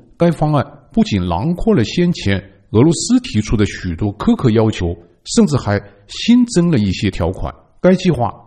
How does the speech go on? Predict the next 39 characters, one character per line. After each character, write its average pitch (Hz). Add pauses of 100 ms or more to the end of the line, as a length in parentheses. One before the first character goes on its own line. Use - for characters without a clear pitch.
(100)
是 -
一 131
份 135 (100)
包 147
含 92 (160)
二 143
十 113
八 170
项 123
内 143
容 98
的 98
文 87
档， 90 (260)
其 175
主 92
要 131
目 220
的 120 (280)
是 -
在 113
战 135
争 139
结 190
束 165
后 113 (240)
限 202
制 -
乌 110
克 117
兰 92
的 -
军 -
事 -
力 147
量。 92 (280)
该 175
计 175
划 113